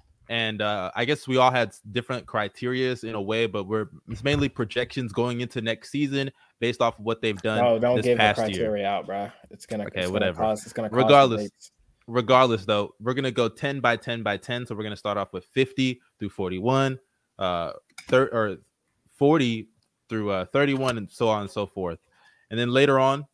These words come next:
Speaker 1: after we're done, we're gonna reveal the whole list in its entirety, each and every one of our individual lists, and then we're gonna have guests come on, um, a couple guys that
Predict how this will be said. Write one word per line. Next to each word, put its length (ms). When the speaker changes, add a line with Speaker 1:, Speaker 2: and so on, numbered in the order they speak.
Speaker 1:
after 260
we're 140
done, 180
we're 100
gonna 140
reveal 480
the 60
whole 280
list 220
in 100
its 100
entirety, 720
each 220
and 100
every 200
one 160
of 160
our 280
individual 680
lists, 440
and 160
then 140
we're 60
gonna 240
have 240
guests 240
come 200
on, 300
um, 460
a 60
couple 220
guys 340
that 180